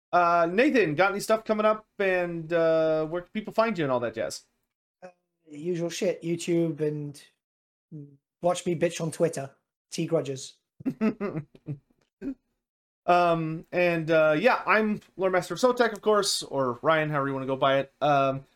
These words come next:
Speaker 1: you can find me, uh, live most days at w w w dot twitch dot t v slash lore master of sotek. Also got a YouTube channel and on Twitter as well.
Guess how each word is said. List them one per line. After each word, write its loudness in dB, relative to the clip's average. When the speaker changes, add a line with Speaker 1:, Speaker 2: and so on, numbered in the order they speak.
Speaker 1:
you -6
can -6
find 0
me, 0
uh, 2
live 2
most -2
days 2
at -2
w -4
w -4
w -2
dot -2
twitch -10
dot -2
t -8
v -6
slash -4
lore -2
master -8
of -10
sotek. 0
Also -6
got -6
a -6
YouTube -8
channel -2
and -6
on -6
Twitter -8
as -10
well. 2